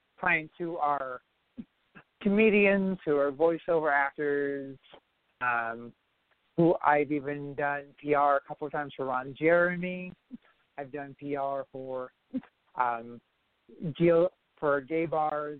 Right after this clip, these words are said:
I've done P R for porn companies, um, for underwear,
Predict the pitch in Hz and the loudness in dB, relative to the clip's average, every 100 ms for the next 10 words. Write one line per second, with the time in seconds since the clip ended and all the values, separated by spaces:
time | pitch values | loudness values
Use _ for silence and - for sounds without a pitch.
0 | 139 127 127 123 123 123 _ - 131 127 | -14 -14 -16 -18 -20 _ _ -16 -14 -10
1 | 127 127 131 - _ 123 120 120 120 113 | -8 -8 -10 -14 _ -12 -8 -6 -6 -6
2 | - - _ _ _ _ - 147 151 147 | -10 -20 _ _ _ _ 2 2 2 -2
3 | 160 143 147 147 147 143 147 139 131 131 | -2 0 -2 -2 -2 -2 -4 -6 -4 0
4 | 127 131 131 131 - - _ _ _ - | 0 -2 -16 -20 -20 -20 _ _ _ -4
5 | 123 202 202 202 185 180 175 170 165 160 | 2 4 4 4 4 4 2 0 -2 -8